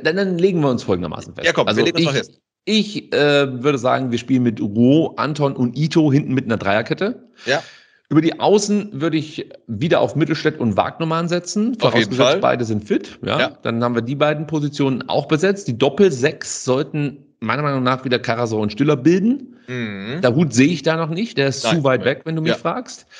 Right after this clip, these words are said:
Speaker 1: Und jetzt haben wir halt die Härtefälle mit Mio, Führig, Undaft. Eigentlich kannst du keinen draußen lassen von diesen dreien?
Speaker 2: Also ich würd sagen, da die Zeit ja schon so weit fortgeschritten ist, sagen wir, Führig, Mio und Undav beginnen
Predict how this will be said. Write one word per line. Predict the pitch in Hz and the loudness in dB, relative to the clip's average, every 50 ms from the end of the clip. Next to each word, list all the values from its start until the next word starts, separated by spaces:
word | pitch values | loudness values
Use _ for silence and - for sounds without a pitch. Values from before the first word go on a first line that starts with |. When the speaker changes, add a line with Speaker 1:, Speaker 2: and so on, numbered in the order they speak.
| - - - - - - - _ _ _ _ _ _ _ _ _ | -20 -20 -20 -20 -20 -20 -20 _ _ _ _ _ _ _ _ _
Speaker 1:
Und | - 160 143 107 | 2 4 4 4
jetzt | - 135 156 143 - - - 160 | 4 2 2 2 -2 -4 -2 0
haben | 185 185 | 2 2
wir | 175 175 | 4 4
halt | 170 170 - - | 4 2 2 2
die | 143 | 2
Härtefälle | 165 190 - 156 - - 107 98 101 | 2 2 0 -2 -2 0 2 2 4
mit | 104 107 110 104 - - | 4 2 2 0 0 0
Mio, | 113 117 110 117 123 151 196 302 294 - - _ | 2 4 6 6 6 4 2 -2 -4 -8 -18 _
Führig, | - - - 143 147 151 147 170 160 156 - - - - | -16 -10 -2 2 2 4 4 4 2 0 -6 -6 0 4
Undaft. | 180 165 139 107 80 71 - - - - - - | 4 6 6 4 2 0 -4 -16 -20 -14 -6 -4
Eigentlich | 139 190 220 240 240 226 220 - - - - _ _ _ _ _ _ _ _ _ - | -2 0 0 0 0 0 -2 -2 -4 -12 -18 _ _ _ _ _ _ _ _ _ -8
kannst | - 175 180 202 - - | -4 -4 -4 -4 -4 -6
du | 175 | -2
keinen | 147 160 151 151 | 0 0 0 0
draußen | 135 107 104 117 131 - 135 | 0 0 -2 -2 -2 -2 -4
lassen | 123 139 - 208 240 - - | -6 -4 -4 -6 -8 -6 -2
von | - 160 156 | -2 0 0
diesen | 151 151 147 151 | 0 0 0 2
dreien? | 135 135 151 214 285 - - _ _ _ _ _ _ _ _ - - - - - | 2 0 0 -2 -6 -10 -16 _ _ _ _ _ _ _ _ -20 -20 -20 -10 -4
Speaker 2:
Also | - 143 151 | -2 -2 -2
ich | 156 156 202 233 - | -2 -2 -2 2 2
würd | 202 170 | 2 2
sagen, | 139 156 135 135 131 120 117 | 4 4 4 4 4 2 0
da | 135 135 | 0 0
die | 147 139 135 - | 0 -2 -4 -8
Zeit | - - 147 175 190 160 | -4 -2 -2 -2 0 0
ja | 135 131 131 | 0 0 -2
schon | - - 151 131 120 | -2 -4 -4 -2 -2
so | 135 135 | -2 0
weit | 127 110 - | 0 0 0
fortgeschritten | - - 117 117 - - 107 - - - 85 - - 78 | -2 0 0 0 -2 -4 -12 -12 -12 -14 -14 -14 -14 -16
ist, | 82 82 - _ - - - - | -16 -16 -16 _ -20 -20 -16 -10
sagen | - 120 120 127 120 143 165 165 151 | -8 -4 -2 0 0 0 0 -2 -4
wir, | 139 147 147 143 131 113 | -2 0 0 0 0 -2
Führig, | - - 156 185 196 190 185 175 - - | -6 -6 -4 -2 0 0 0 -2 -2 -2
Mio | 143 131 120 131 151 165 | 0 2 4 4 4 4
und | 160 147 139 151 143 135 139 - - | 2 0 -2 0 0 0 0 2 0
Undav | 160 190 185 151 127 127 123 - - | 2 4 4 4 4 4 2 -2 0
beginnen | 131 135 127 113 190 214 175 135 135 190 240 247 - | 0 0 2 2 2 4 4 4 2 2 0 -4 -8